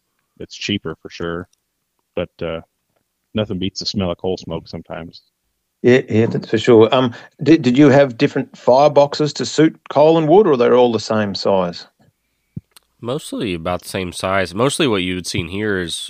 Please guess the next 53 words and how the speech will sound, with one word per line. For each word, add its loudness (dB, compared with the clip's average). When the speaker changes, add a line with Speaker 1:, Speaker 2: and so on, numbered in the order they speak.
Speaker 3:
uh, -6
we'd -6
have -6
straw -4
burning -8
engines, -12
you -8
know, -10
where -10
they -12
were -12
set -8
up -12
for -10
straw -6
burning, -10
but -12
they -8
would -10
also -8
burn -12
wood 2
or 2
coal 2
as -6
well. 2
But -4
some, -4
some -2
boilers -2
were -4
made -4
basically -8
strictly, -10
uh, -8
or -4
with -6
a -8
pretty -6
good -8
emphasis -12
for -12
straw -8
burning, -14
you -12
know, -12
is -14
what -10
you'd -12
see -10
more -12
than -14
anything. -14